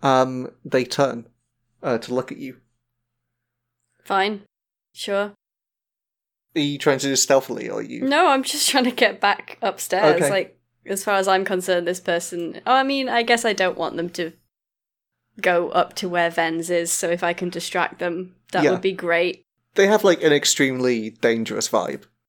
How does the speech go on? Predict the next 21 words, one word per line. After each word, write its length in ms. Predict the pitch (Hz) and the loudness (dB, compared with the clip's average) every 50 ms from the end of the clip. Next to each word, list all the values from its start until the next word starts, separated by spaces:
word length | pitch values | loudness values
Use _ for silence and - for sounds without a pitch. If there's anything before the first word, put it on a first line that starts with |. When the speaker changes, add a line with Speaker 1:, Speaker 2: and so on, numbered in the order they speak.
| _ _ _ _ _ _ _ _ _ - | _ _ _ _ _ _ _ _ _ -4
Speaker 2:
Cool. 560 | - - 427 480 427 285 233 196 185 185 - - _ - | 0 2 4 6 6 6 4 4 2 -2 -6 -14 _ -8
Good. 280 | - 302 330 311 247 | -6 -4 -2 -2 -2
I'm 140 | 220 220 233 | -2 -4 -2
having 340 | 233 233 226 226 220 214 208 | -2 -2 -2 -2 -4 -6 -8
a 80 | 202 | -8
very 320 | 196 196 190 180 170 165 165 | -6 -4 -4 -2 -2 -4 -4
good 260 | - 156 147 151 - | -4 -6 -6 -4 -6
day. 360 | - - 110 107 - 175 180 _ _ _ _ _ _ _ _ _ _ _ _ _ _ _ _ _ _ | -6 -6 -4 -6 -6 -10 -12 _ _ _ _ _ _ _ _ _ _ _ _ _ _ _ _ _ _
Speaker 1:
So, 500 | - - - 156 156 160 160 160 156 156 | -6 -2 2 4 4 6 4 4 2 2
like, 320 | 156 143 143 143 - - - | 4 2 2 2 -4 -6 -4
just 380 | 143 135 - - - - _ _ _ _ _ | -2 0 0 0 -2 -4 _ _ _ _ _
to 180 | - - 151 139 | -6 -6 -4 -4
remind 360 | 147 175 226 247 254 240 240 | -4 -2 0 0 0 -2 -2
you, 120 | 240 240 214 | -6 -6 -4
they're, 220 | 190 - 160 151 | 0 2 4 4
like, 220 | 147 143 135 135 - | 4 4 2 2 2
kind 220 | - 135 131 131 | 0 0 2 2
of 80 | 127 - | 0 0
shorter 440 | - - - 151 147 143 - 147 | 0 2 4 4 4 4 2 0
than 200 | 135 143 139 139 | 0 0 0 0
you. 300 | 143 147 147 160 160 - | -2 -2 -2 -2 -4 -8